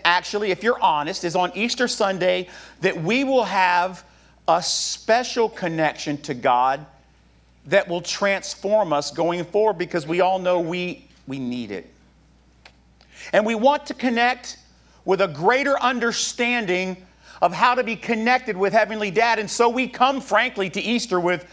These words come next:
pretty high expectations. And, and trust me, as a minister staff and as a pastor, I feel that. I'm not kidding, I feel it.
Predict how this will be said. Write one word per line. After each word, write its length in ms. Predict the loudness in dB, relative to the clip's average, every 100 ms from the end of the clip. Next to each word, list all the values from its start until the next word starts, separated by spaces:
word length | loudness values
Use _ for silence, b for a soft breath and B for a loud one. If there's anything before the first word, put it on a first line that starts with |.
| B B
pretty 280 | 0 0 2
high 280 | 4 4 4
expectations. 880 | 0 0 -2 -2 0 0 -2 -4 -2
And, 160 | -2 -4 B
and 140 | -2
trust 360 | 0 2 2 0
me, 140 | 0
as 160 | 2 2
a 60 | 0
minister 540 | 0 0 -2 -2 -2
staff 480 | 0 2 4 2 0
and 60 |
as 100 | -2
a 40 | -2
pastor, 480 | 2 2 0 0 0
I 80 | 0
feel 360 | -2 -4 -2
that. 400 | 0 -2 -4 -16 _ _ _ _
I'm 160 | -2
not 220 | 0 -2 -2
kidding, 260 | -6 -2
I 120 | -4
feel 260 | -4 -8 -8
it. 100 | -12